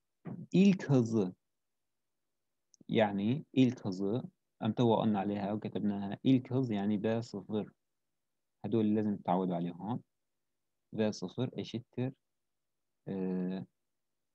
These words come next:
عشرة. ب صفر eşittir عشرة. بعدين عم بقول لي كمان، araba bu andan itibaren iki metre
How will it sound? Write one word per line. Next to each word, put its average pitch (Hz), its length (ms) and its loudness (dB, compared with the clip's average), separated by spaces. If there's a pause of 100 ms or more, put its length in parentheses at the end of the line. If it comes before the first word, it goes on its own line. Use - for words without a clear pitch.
عشرة. 117 380 0 (1600)
ب 101 100 0
صفر - 340 -4
eşittir - 280 -10
عشرة. 87 300 -6 (120)
بعدين 120 500 2
عم 120 140 0
بقول 127 160 6
لي 113 80 8
كمان، 107 460 4
araba 127 580 10
bu 175 260 10
andan 135 640 12
itibaren 135 800 10
iki - 260 2
metre 170 640 2